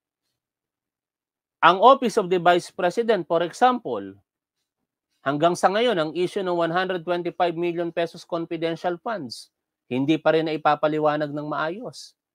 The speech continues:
Inaantay na lamang natin dyan ang resulta ng report ng Commission on Audit kung ano ba talaga ang nangyari doon. Yung fifty-one billion pesos nitong si Paulo Duterte,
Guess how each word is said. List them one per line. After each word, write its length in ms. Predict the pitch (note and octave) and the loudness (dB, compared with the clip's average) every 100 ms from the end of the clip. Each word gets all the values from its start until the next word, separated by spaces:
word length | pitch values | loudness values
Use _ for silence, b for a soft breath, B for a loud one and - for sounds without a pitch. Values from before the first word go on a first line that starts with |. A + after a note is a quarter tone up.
| _ - | _ -10
Inaantay 480 | G#2+ A#2 B2+ C#3 | -4 -4 -2 -4
na 160 | C#3+ C#3+ | -2 0
lamang 320 | C#3+ D3 D3 | 0 0 -2
natin 320 | D3 C#3+ D3+ | -2 -4 -4
dyan 240 | D#3 F3 C3+ | 0 0 0
ang 80 | B2 | -6
resulta 640 | A#2 - D3 C#3 C#3+ A#2 _ _ _ | -6 -4 -4 0 0 0 _ _ _
ng 160 | A#2 A#2+ | -6 -4
report 320 | A#2+ E3+ D3 B2+ | 0 2 0 -2
ng 80 | B2 | -4
Commission 480 | B2+ C3 - C#3 | -4 -4 -6 -6
on 80 | B2+ | -6
Audit 400 | A#2+ B2 D#3+ D#3 | -4 -4 -4 -6
kung 160 | G#2 A2+ | -8 -8
ano 80 | A2+ | -6
ba 80 | |
talaga 400 | A#2 A#2 A2+ A#2+ | -4 -4 -2 -2
ang 80 | A#2 | -4
nangyari 400 | A2 A2 G#2 A2 | -6 -6 -6 -6
doon. 320 | A#2+ C#3 F#2+ - _ _ _ _ _ _ _ _ _ _ _ - | -6 -10 -12 -20 _ _ _ _ _ _ _ _ _ _ _ -2
Yung 160 | C3 C3+ | 0 4
fifty-one 640 | G3 G3 F#3+ F#3 F#3 F3 | 4 4 4 6 4 6
billion 400 | F3 F3+ F3+ F3+ | 4 6 2 2
pesos 640 | F3 E3+ A3 G3+ - - _ _ _ _ | 4 4 4 2 2 -10 _ _ _ _
nitong 320 | C3 C3+ E3 | -2 2 2
si 560 | D3+ F3+ E3+ E3 D#3+ E3 _ _ _ _ | 2 0 2 2 0 -4 _ _ _ _
Paulo 320 | C#3+ E3 G3 G3 | 8 8 8 2
Duterte, 720 | F3+ F#3 C4 B3+ C#3+ A2 | 2 2 2 2 -4 -8